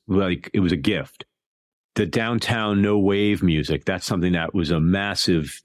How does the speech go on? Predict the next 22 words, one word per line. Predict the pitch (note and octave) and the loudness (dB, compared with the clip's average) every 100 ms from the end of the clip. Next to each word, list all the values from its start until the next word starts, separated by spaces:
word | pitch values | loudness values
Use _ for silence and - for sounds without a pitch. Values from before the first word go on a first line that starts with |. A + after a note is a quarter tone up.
| - | -4
influence | G#2 F2+ G2+ E2+ D#2 - | -2 0 0 0 0 0
and, | D#2+ D#2 | 0 0
and | D#2+ | 0
had | F2+ | -2
a | E2+ | -2
lot | F2+ F2+ | -2 -2
of | |
impact | F2+ F2+ F#2 E2 - | -2 -2 -2 -6 -4
on | E2 D#2 | -2 0
me. | D#2 D2+ - _ _ - | 0 -4 -10 _ _ -6
As | G2 F#2 | -4 0
sort | B2 | 0
of | F#2+ | 0
a | F#2 | -2
fan | - - A#2+ A#2+ G#2+ | -6 -4 -2 0 -2
of | E2+ | 0
that, | F#2 F2 F2+ | -2 -4 -4
I | F#2+ F#2 | -4 -2
knew | E2+ A2 C3+ C#3 C3 A#2 | 0 2 4 4 4 4
the | G#2+ G2+ | 2 0
concentric | G2 F2+ A2+ G2+ F2+ - | -2 0 -2 -4 -4 -4
circles | - F#2+ - G2 G#2 | -2 -2 0 0 0